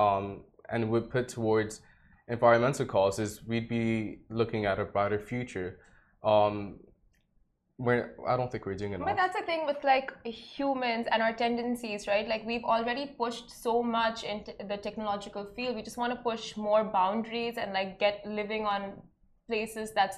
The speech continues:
Speaker 2: are, that are, like, inhabitable right n-, right now.
Speaker 1: Yeah.
Speaker 2: And that's what we wanna do, like, just push the boundary. Uh, but yeah, um, just the other day, my friend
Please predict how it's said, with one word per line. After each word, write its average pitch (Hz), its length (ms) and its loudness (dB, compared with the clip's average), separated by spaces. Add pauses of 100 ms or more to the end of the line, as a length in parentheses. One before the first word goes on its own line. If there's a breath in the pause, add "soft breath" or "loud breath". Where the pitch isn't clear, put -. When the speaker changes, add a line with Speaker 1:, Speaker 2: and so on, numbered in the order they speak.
Speaker 2:
are, 190 220 -2
that 196 120 0
are, 190 160 0
like, - 120 -10 (280)
inhabitable 202 580 -6 (120)
right 190 200 -6
n-, 202 160 -10 (100)
right 190 140 -4
now. 190 180 -2
Speaker 1:
Yeah. 98 260 -2 (420 loud breath)
Speaker 2:
And 202 140 -2
that's 254 180 4
what 226 100 -2
we 220 100 -2
wanna 214 200 -2
do, 220 40 -4
like, 190 160 -4
just 202 180 -12 (220)
push 214 220 -6
the 202 80 -6
boundary. 180 680 -2 (500 soft breath)
Uh, 190 460 0
but 233 100 -2
yeah, - 260 0
um, 277 260 -4
just 285 200 -8
the 320 60 -2
other 247 200 4
day, 240 160 -2
my 226 240 -2
friend 220 180 -2